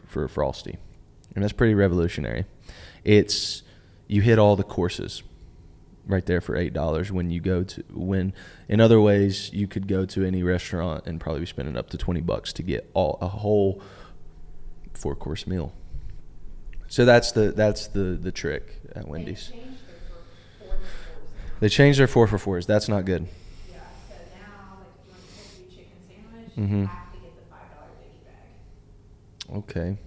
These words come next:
Speaker 2: 'Cause I went yesterday.
Speaker 1: Well, that sucks.
Speaker 2: Yeah.
Speaker 1: So if you, wait, you're saying if you get a four for four, you have to get the five dollar biggie bag with it?
Speaker 2: No, no,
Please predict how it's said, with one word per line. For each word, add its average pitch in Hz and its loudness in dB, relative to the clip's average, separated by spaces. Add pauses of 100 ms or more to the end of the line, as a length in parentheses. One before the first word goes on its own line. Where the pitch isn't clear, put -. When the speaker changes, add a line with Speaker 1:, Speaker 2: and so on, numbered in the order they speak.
(140)
Speaker 2:
'Cause - -20
I - -20
went - -20
yesterday. - -20 (800)
Speaker 1:
Well, 139 4 (460)
that 92 0
sucks. - -4 (520)
Speaker 2:
Yeah. - -20 (480)
Speaker 1:
So 123 6
if 131 6
you, 127 0
wait, 120 4
you're 107 -2
saying 135 2
if 117 -2
you 113 -2
get 113 4
a 101 2
four 110 0
for 113 -4
four, 117 0
you 104 2
have 98 -2
to 113 -4
get 107 -2
the 107 -6
five 113 0
dollar 110 -2
biggie 113 -2
bag 110 -2
with 101 0
it? - -4 (340)
Speaker 2:
No, - -20
no, - -20